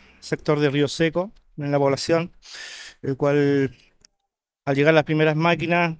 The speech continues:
eh, dieron cuenta a la central de alarma que se trataba de un incendio estructural, eh, ya en fase de crecimiento, el cual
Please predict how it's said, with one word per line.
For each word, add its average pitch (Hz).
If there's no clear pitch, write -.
eh, 131
dieron 151
cuenta 160
a -
la 151
central 160
de 170
alarma 190
que 175
se 175
trataba 165
de 165
un 156
incendio 165
estructural, 170
eh, 135
ya 156
en 139
fase 160
de 143
crecimiento, 202
el 139
cual 156